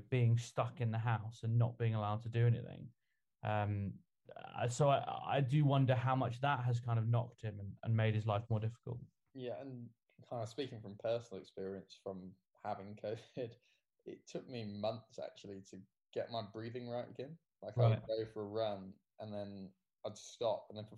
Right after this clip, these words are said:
Speaker 2: forty-five minutes I could feel, like, the spores on my chest, and I was coughing and spluttering and having huge problems. And some days I would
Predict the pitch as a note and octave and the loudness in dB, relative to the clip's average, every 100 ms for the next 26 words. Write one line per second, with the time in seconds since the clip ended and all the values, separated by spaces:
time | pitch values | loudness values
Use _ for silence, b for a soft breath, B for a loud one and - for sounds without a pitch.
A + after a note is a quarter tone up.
0 | - A2+ G#2+ A2 G2+ G2 G#2+ - G2+ G2 | -6 -4 -2 -2 -2 -2 -8 -6 -8 -12
1 | - A2+ A2 G#2 G#2+ - - G#2+ G#2+ G2 | -8 -4 -2 -4 -8 -12 -4 -2 -2 -4
2 | F#2+ F2+ - G#2 F#2+ - F#2 F#2 F#2 - | -8 -10 -6 -4 -4 -8 -12 -10 -10 -8
3 | G#2 - G2 F#2+ - - G2 - F#2+ F#2+ | -6 -6 -10 -12 -16 -10 -8 -8 -10 -10
4 | F#2+ G2 F#2+ F#2+ _ _ _ _ _ A2+ | -10 -10 -12 -14 _ _ _ _ _ -10
5 | G#2+ G2+ G2+ - _ _ - A#2+ A2 A2+ | -8 -10 -12 -16 _ _ -12 -10 -8 -10
6 | A2 G2 G2+ G#2 - - A2 A2+ G#2+ G#2+ | -10 -12 -14 -14 -18 -20 -8 -6 -2 0
7 | G#2+ G#2 G2+ G2 | 0 -2 -4 -6